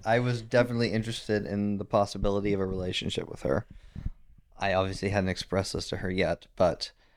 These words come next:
in my mind, I wanted to meet her in person to see if my feelings of wanting to pursue something felt the same in person, basically.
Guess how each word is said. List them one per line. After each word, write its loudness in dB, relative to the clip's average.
in -2
my 2
mind, 0
I 2
wanted -2
to -6
meet 0
her 2
in 0
person 0
to -2
see 0
if 0
my 2
feelings -2
of 2
wanting 0
to -10
pursue 0
something 0
felt 4
the -12
same -4
in -6
person, 0
basically. -2